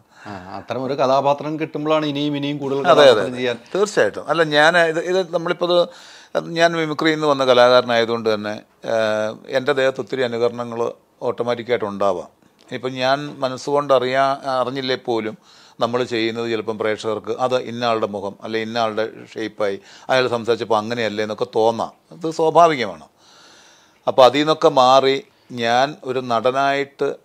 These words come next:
Speaker 2: എൻ്റേതായിട്ടുള്ള ഒരു, ഒരു രീതി വരിക എന്ന് പറയുന്നതും അത് അംഗീകരിക്കപ്പെടുക എന്ന് പറയുന്നതാണ് ഒരു നടൻ എന്ന നിലയിൽ എൻ്റെ വിജയം തന്നെ.
Speaker 1: തീർച്ചയായിട്ടും, തീർച്ചയായിട്ടും. അത് വലിയൊരു കാര്യമാണ്, വലിയൊരു
Speaker 2: വലിയ കാര്യം.
Speaker 1: പോയിന്റിലെ, ആ പോയിന്റാണ് പറയുന്നത്.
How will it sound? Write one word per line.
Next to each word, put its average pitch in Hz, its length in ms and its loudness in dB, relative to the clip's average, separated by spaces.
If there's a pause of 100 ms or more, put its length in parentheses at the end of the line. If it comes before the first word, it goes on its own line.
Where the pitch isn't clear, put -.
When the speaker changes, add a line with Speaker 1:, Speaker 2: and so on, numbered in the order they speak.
Speaker 2:
എൻ്റേതായിട്ടുള്ള 139 840 2
ഒരു, 127 180 0 (260)
ഒരു 117 160 -4
രീതി 113 460 -6
വരിക 110 240 -4
എന്ന് 117 180 -6
പറയുന്നതും 110 680 -4
അത് 120 220 -2
അംഗീകരിക്കപ്പെടുക 127 760 -4
എന്ന് 135 80 -6
പറയുന്നതാണ് 123 680 -2 (240)
ഒരു 123 100 -10
നടൻ 127 320 2
എന്ന 160 140 -2
നിലയിൽ 131 220 2
എൻ്റെ 113 120 0 (100)
വിജയം 113 200 -6
തന്നെ. 135 120 0
Speaker 1:
തീർച്ചയായിട്ടും, 110 460 -2
തീർച്ചയായിട്ടും. 98 360 -8
അത് 120 140 -4
വലിയൊരു 175 340 6
കാര്യമാണ്, 135 320 6
വലിയൊരു 110 260 0
Speaker 2:
വലിയ 104 100 -2
കാര്യം. 127 140 2
Speaker 1:
പോയിന്റിലെ, 143 320 2
ആ 107 100 2
പോയിന്റാണ് 120 580 -4
പറയുന്നത്. 82 320 -8